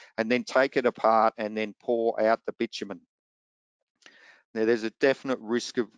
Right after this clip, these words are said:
what's called auto ignition, which basically means the whole thing catches on fire if you do that. So we've reviewed the European version of the, um, this standard,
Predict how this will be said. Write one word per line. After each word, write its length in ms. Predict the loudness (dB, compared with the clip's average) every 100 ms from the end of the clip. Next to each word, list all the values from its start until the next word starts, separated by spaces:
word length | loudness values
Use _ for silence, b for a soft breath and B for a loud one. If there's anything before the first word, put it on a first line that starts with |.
| _
what's 220 | -4 -4
called 260 | -2 -2 0
auto 440 | 0 2 4 2 0
ignition, 560 | -4 -8 -8 -6 -6 -6
which 220 | -8 -2
basically 400 | -2 -2 -6 -6
means 200 | -4 -2
the 100 | 0
whole 160 | 0
thing 180 | -2 -8
catches 380 | -4 -6 -4 -8
on 120 | -8
fire 380 | -2 0 2 2
if 160 | 0 -6
you 60 |
do 180 | -4 0
that. 220 | 2 0 -2 _ b b b b b b b b
So 200 | -6 -2
we've 220 | -2 -2 -4
reviewed 500 | -6 -2 0 0 0
the 100 | -2
European 640 | 2 2 2 -2 -2 0
version 360 | 2 2 0 -6
of 120 | -6
the, 120 | -8 -8
um, 340 | -4 -4 -6 -10 -12
this 120 | -10
standard, 580 | -4 0 0 2 0